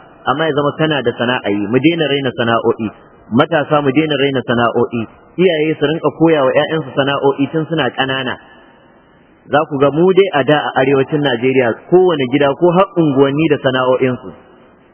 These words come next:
Yanzu ni daga Kano nake, in ka je Kano za ka tarar sunayen unguwanninmu ma sunayen sana'a ne, majema, soran ɗinki, kaza,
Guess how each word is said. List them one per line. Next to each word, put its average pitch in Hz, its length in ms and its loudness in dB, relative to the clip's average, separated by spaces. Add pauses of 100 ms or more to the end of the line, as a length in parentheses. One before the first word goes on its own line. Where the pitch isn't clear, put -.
(140)
Yanzu 120 260 -2
ni 175 160 2
daga 156 240 0
Kano 151 240 2
nake, 127 240 -2
in 107 160 -2
ka 160 120 0
je 165 160 2
Kano 180 220 0
za 160 160 0
ka 160 120 -4
tarar 151 260 0
sunayen 170 460 -2
unguwanninmu 143 760 2
ma 147 160 2
sunayen 143 440 -2
sana'a 127 420 -2
ne, 101 120 -8
majema, 151 520 0 (480)
soran 160 400 2
ɗinki, 165 400 2 (320)
kaza, 143 360 0